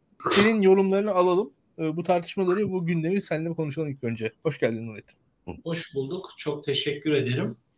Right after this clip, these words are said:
Speaker 2: İlk önce Aynur Doğan konseri ve Melek Mosso konseri iptal edilmişti. Bu ikisini ayırt etmek lazım. Şöyle ayırt etmek lazım. İkisine dair de farklı bir yorumum olacak. İlk önce Aynur Doğan meselesinden başlayalım.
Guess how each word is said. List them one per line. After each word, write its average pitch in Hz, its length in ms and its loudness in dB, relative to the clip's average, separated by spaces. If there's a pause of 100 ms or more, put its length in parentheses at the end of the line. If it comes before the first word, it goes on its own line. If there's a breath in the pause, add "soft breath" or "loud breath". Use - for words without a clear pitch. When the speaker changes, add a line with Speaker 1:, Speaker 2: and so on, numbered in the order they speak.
Speaker 2:
İlk 208 220 -4
önce 165 540 0 (400 soft breath)
Aynur 196 320 2
Doğan 208 320 4
konseri 156 600 0
ve 151 280 -2 (220)
Melek 151 320 0
Mosso 156 400 -2
konseri 120 380 -6
iptal 113 360 -6
edilmişti. 110 580 -12
Bu 220 100 -6
ikisini 208 580 0 (460 loud breath)
ayırt 185 280 4
etmek 196 440 2
lazım. 143 360 -2
Şöyle 214 320 2
ayırt 123 260 0
etmek 120 400 -4
lazım. 131 240 -2
İkisine 190 420 0
dair 139 280 0
de 208 120 2
farklı 175 400 0
bir 202 220 0
yorumum 156 480 2
olacak. - 520 -6 (540 soft breath)
İlk 214 160 -4
önce 214 220 6
Aynur 202 340 6
Doğan 202 240 4
meselesinden 104 720 -6
başlayalım. 185 600 -8